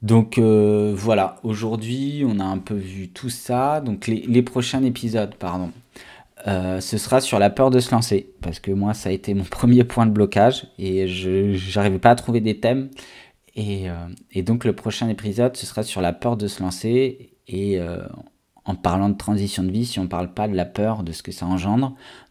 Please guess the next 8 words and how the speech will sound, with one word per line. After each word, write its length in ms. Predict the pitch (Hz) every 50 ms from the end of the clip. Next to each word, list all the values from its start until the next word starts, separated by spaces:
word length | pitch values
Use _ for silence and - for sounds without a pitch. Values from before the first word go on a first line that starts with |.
| -
de, 200 | 101 92 - 95 87 - -
d'aller 240 | 98 95 95 104
vers 180 | 95 101 90 82
l'inconnu, 500 | 90 90 90 90 - 87 92 101 117 123 - - - - - _
ça 200 | _ _ - 95
me 80 | 90 90
paraît 320 | 87 92 90 92 90 - -
évident. 480 | - 98 92 95 92 92 92 98 120